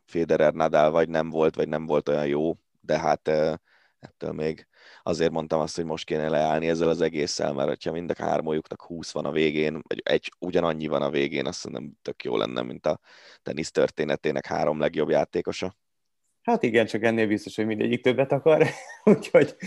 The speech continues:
Speaker 2: de amúgy egyetértek, és én is pont ezt gondoltam talán, hogy mennyire szép lenne és romantikus, ha együtt így megbeszélnénk, hogy a srácok, akkor szépen sétáljunk tovább,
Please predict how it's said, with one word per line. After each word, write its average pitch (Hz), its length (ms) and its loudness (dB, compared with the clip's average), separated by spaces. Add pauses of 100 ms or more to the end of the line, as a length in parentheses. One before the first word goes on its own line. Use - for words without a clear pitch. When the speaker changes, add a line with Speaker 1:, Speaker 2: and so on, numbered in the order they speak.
(340)
Speaker 2:
de 123 280 6
amúgy 123 260 8
egyetértek, 113 540 8
és 104 100 0
én 113 60 4
is 107 140 2
pont 110 200 2
ezt 101 140 4
gondoltam 104 360 2
talán, 104 180 4
hogy 104 140 -2
mennyire 107 340 4
szép 101 320 0
lenne 98 200 -2
és 92 140 -8
romantikus, 101 540 -2
ha 107 100 -4
együtt 98 300 -2
így 101 100 2
megbeszélnénk, 101 580 -2
hogy 98 80 -4
a 98 60 -6
srácok, 101 440 -2
akkor 104 400 0 (300)
szépen 104 360 -2
sétáljunk 101 640 2
tovább, 113 440 4